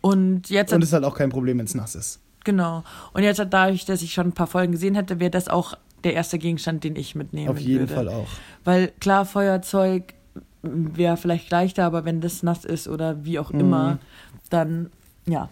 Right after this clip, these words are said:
Speaker 1: dann hast du das schon gleich am Anfang
Speaker 2: Ja, ja,
Speaker 1: Problem.
Speaker 2: Feuer ist auf jeden Fall essentiell, um
Speaker 1: Ja.
Speaker 2: Wasser abzukochen oder Wärme dir zu spenden, halt über die Nacht auch.
Speaker 1: Ja,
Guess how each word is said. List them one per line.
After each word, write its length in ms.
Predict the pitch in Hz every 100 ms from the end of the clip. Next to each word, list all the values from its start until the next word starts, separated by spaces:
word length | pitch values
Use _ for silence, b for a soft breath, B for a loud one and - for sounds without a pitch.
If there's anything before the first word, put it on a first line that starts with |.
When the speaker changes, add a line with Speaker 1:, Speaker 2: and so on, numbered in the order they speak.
| -
Speaker 1:
dann 260 | 175 160
hast 200 | 175 165
du 60 | 165
das 240 | 160 160
schon 160 | - 156
gleich 260 | 156 165 143
am 80 |
Anfang 240 | 143 165 165
Speaker 2:
Ja, 100 | 147
ja, 40 | 131
Speaker 1:
Problem. 160 | 175
Speaker 2:
Feuer 220 | 180 143 135
ist 120 | 123
auf 80 | 123
jeden 140 | 135
Fall 160 | 127 104
essentiell, 480 | 120 123 - 123 110
um 180 | 117
Speaker 1:
Ja. 240 | 117 165 147
Speaker 2:
Wasser 260 | 127 -
abzukochen 720 | 113 110 - - 127 117 117 110
oder 440 | 110 110 107 - -
Wärme 540 | 113 110 117 123 120
dir 200 | 113 117
zu 140 | 110 117
spenden, 480 | - 117 117 107
halt 240 | 120 113 113
über 120 | 113
die 120 | 110
Nacht 400 | 107 120 - -
auch. 180 | 107 113
Speaker 1:
Ja, 240 | 170 160